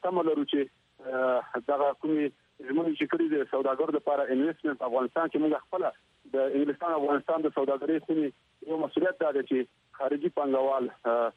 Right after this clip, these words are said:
آه، موږ افغانستان ته راولو، موږ د افغانستان دولت سره باندې افغان دولت چې کومې وعدې کړي په کمپاینونو کې، او هغه عملي شي. زه امید لرم چې، آه، هغه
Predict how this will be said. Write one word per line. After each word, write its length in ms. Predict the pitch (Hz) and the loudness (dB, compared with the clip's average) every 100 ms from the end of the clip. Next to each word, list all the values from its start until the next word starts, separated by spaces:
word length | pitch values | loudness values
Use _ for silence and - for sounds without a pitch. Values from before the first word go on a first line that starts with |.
| _ _ - | _ _ -14
آه، 280 | 123 120 117 | -6 -2 0
موږ 300 | 127 143 135 | 2 2 2
افغانستان 680 | 131 123 131 131 - 139 | 2 2 0 0 -2 -2
ته 80 | 135 139 | 0 0
راولو، 300 | 160 156 151 139 | 2 0 2 0
موږ 100 | 123 | 2
د 40 | |
افغانستان 480 | 117 117 117 131 127 | 2 0 -2 -2 0
دولت 260 | 123 131 - | 2 2 0
سره 200 | 123 113 - _ - | 0 -2 -4 _ -8
باندې 260 | 143 139 143 | -2 0 2
افغان 300 | 131 139 151 | 2 0 2
دولت 280 | 147 156 151 - | 2 0 -2 -2
چې 80 | 139 | -2
کومې 180 | - 147 | 0 0
وعدې 260 | 135 131 247 - | 0 0 -2 0
کړي 160 | 156 151 | -2 -2
په 60 | 151 | -2
کمپاینونو 460 | 147 139 143 151 143 | -2 0 0 0 0
کې، 120 | 131 | 0
او 100 | 123 | 2
هغه 160 | 120 135 | 2 2
عملي 260 | 135 139 190 | 2 0 0
شي. 180 | - 175 - _ _ | 0 -2 -4 _ _
زه 180 | 127 131 143 | -6 -2 2
امید 240 | 151 180 | 2 2
لرم 240 | 170 170 165 | 0 0 0
چې، 180 | - 147 135 - 123 | 0 0 -2 -4 -2
آه، 240 | 127 120 _ _ _ | 0 -2 _ _ _
هغه 260 | 131 135 | -4 0